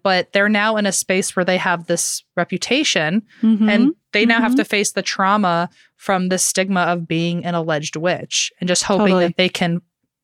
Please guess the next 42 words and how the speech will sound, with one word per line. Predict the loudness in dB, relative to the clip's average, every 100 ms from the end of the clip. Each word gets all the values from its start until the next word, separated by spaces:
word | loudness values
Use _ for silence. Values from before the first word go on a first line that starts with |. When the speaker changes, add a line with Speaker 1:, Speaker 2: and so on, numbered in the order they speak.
| _ _
Speaker 1:
skate | -8 -4 -2 -4
through | -4 -4
life. | -2 -4 -8 -14 -20 _ _ -20 _ -6
Speaker 2:
Yeah. | -2 -2 -4 -10 -8 -2
Speaker 1:
And | 2
also, | 2 2 0
that's | 0 -2 0
why | 2
I |
also | 2 0 0
really | 0 0 0
like | -2 -2
the | 0
idea | 0 0 0 0
of | -4 -4
that | -2 -2 _ -4
network | -2 -2 -2 -2 -2 -4 -4
of | -2 0
alleged | 2 0 -2 -4
witches, | -4 -2 -2
because | -2 -4 0 0 0 -4 -2
if | -4 0
you | 2 2 2
don't | 0 -2
feel | 0 0 0
safe | 2 0 0
in | 0
a |
certain | 0 0 2
area, | 2 4 2
maybe | 2 0 0
someone | 0 0 0
else | 0 0
knows | 2 2 2 0
of | -4
a |
place | -2 -2 0 0
that's | 0 0
safe | -2 -2
for | -2 0
you | 0
to | 2 2